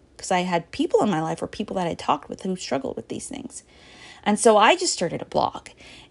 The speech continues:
and I just called it Made Well. Um, I felt like that was the name. Made Well is actually a jeans company. So I added three four five to it 'cause that's Cayman's area code, and I'm a proud Caymanian. And so it's been Made Well three four five kind of since.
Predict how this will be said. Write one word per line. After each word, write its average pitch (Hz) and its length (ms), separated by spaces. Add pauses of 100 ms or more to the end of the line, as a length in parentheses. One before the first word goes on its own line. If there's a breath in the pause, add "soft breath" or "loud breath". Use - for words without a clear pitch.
and 190 180
I 190 120
just 226 180
called 247 240
it 240 100
Made 214 200
Well. 175 420
Um, 170 220
I 151 80
felt - 180
like 170 160
that 160 160
was 196 100
the 214 120
name. 175 260
Made 170 160
Well 170 160
is 170 80
actually 180 300
a 190 40
jeans 262 280
company. 196 440
So 180 320 (220 loud breath)
I 196 120
added 202 280
three 226 240
four 202 240
five 202 420
to 254 140
it 247 80
'cause 208 120
that's 175 180
Cayman's 175 500
area 196 260
code, 226 320
and 180 140
I'm 180 80
a - 60
proud - 320
Caymanian. 247 580 (420 loud breath)
And 226 120
so 285 40
it's 269 120
been 320 100
Made 294 160
Well 269 140
three 240 180
four 202 180
five 185 300
kind 185 220
of 165 100
since. - 680